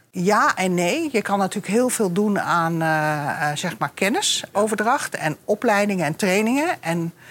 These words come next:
ehm, maar als je echt van een beroep moet veranderen, nou, waar we, waar je dan, eh, bijvoorbeeld voor pleit, en dat doe ik ook al een tijdje. Kijk, wij hebben in Nederland een heel erg mooi systeem. Dat heet B B L.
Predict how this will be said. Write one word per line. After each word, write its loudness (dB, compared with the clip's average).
ehm, -6
maar 0
als -4
je -8
echt -6
van -2
een -2
beroep -2
moet -2
veranderen, -4
nou, -2
waar 2
we, 2
waar 2
je 0
dan, 0
eh, 0
bijvoorbeeld -6
voor -4
pleit, 0
en -4
dat -6
doe -6
ik -18
ook -4
al -2
een -6
tijdje. -12
Kijk, -4
wij 0
hebben 2
in 0
Nederland 2
een -2
heel 0
erg -2
mooi 0
systeem. -2
Dat -4
heet -6
B -2
B -2
L. 0